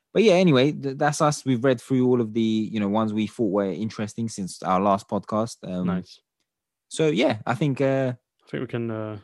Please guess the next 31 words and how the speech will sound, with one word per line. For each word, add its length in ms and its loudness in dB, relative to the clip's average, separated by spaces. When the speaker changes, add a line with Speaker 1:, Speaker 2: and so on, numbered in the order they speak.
Speaker 1:
I 60 0
think 60 -2
Speaker 2:
wrap 100 4
Speaker 1:
we 60 6
Speaker 2:
up 40 2
at 40 -4
Speaker 1:
can 180 6
Speaker 2:
this 100 -6
point. 140 -8
Speaker 1:
end 180 6
this 120 4
podcast 500 2
there. 180 4
I 100 4
th-, 240 -2
you 160 2
know, 200 4
I 80 2
feel 200 6
like 140 6
we 200 4
maybe 360 4
might 220 4
not 120 2
be 100 0
doing 240 4
movie 280 2
reviews 600 0
going 220 2
forward 440 -2
because, 320 -4